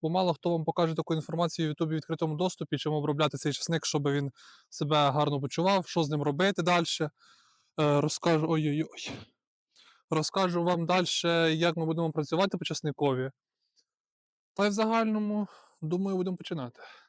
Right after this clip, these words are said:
Зразу так вдарив, бачу, морозець по цьому часникові так нормально, щоб витягнути, корінці є. Будемо дивитися, що з ним буде далі.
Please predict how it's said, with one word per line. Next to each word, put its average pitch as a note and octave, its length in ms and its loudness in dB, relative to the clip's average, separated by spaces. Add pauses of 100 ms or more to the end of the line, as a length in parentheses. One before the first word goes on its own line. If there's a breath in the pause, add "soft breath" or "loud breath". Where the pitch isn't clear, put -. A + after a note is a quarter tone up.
(1120 loud breath)
Зразу D#3+ 340 2
так D#3 260 0 (560 loud breath)
вдарив, D#3+ 460 2
бачу, D#3+ 340 0
морозець D#3+ 440 0
по D#3 120 -4
цьому D#3+ 240 -2
часникові D#3 440 -2
так - 180 -4
нормально, D#3+ 540 -2 (560)
щоб D3+ 200 -6
витягнути, E3 640 0 (280 loud breath)
корінці D#3 420 -4
є. C3+ 320 -2 (920)
Будемо E3+ 440 -2
дивитися, D#3 560 0
що D3+ 160 -2
з C#3+ 60 -2
ним D#3 100 0
буде D#3 160 2
далі. C#3+ 180 2